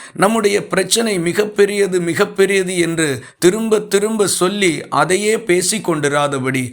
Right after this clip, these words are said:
நம்முடைய விசுவாசம் குறைவுபட்டிருக்கின்றது, நம்மிடத்தில் விசுவாசம் இல்லை என்கிறதை கண்டுபிடித்து அதை சரிப்படுத்துவதற்கு முயற்சி செய்வோம். நம்முடைய வாழ்க்கை மிகப்பெரிய வெற்றிகளை காணும்.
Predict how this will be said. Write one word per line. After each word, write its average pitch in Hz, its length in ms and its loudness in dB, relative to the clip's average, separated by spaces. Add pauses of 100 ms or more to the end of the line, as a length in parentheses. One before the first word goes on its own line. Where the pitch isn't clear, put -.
(180)
நம்முடைய 160 580 2
விசுவாசம் 175 920 0
குறைவுபட்டிருக்கின்றது, 135 1300 0 (180)
நம்மிடத்தில் 180 720 0
விசுவாசம் 175 840 0
இல்லை 151 680 0
என்கிறதை 156 640 0
கண்டுபிடித்து 139 880 -2 (160)
அதை - 160 2 (240)
சரிப்படுத்துவதற்கு 160 1080 -2
முயற்சி 165 440 0
செய்வோம். 131 520 -2 (160)
நம்முடைய 160 460 0
வாழ்க்கை 143 520 0
மிகப்பெரிய 170 760 0
வெற்றிகளை 127 580 -2
காணும். 117 440 -2